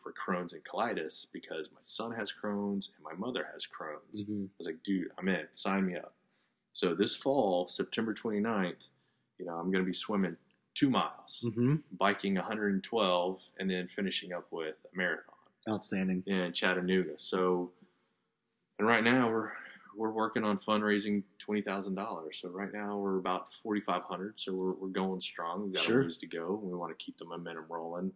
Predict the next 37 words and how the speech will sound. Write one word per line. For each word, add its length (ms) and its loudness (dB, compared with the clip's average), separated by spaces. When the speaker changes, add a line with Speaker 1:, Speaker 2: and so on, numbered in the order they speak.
Speaker 1:
Um, 280 -8
just 220 2
had 160 2
a 220 -8
successful 760 -2
campaign 420 2
at 120 -12
Fleet 300 0
Feet. 280 0
Uh, 240 0
we're 120 4
gonna 140 4
be 80 4
doing 220 4
something 340 0
with, 240 2
uh, 60 -2
Core 220 4
Life 380 0
in 200 -4
March. 540 -2
Speaker 2:
Nice. 520 2
Speaker 1:
Yeah, 180 2
so, 260 0
uh, 60 -2
you 120 -12
know, 120 -8
it's 240 -10
March 320 -2
twenty-third. 640 -2
It's 160 -6
a 40 -10
Saturday. 520 0
We're 140 2
gonna 140 0
be 140 -4
doing, 460 -6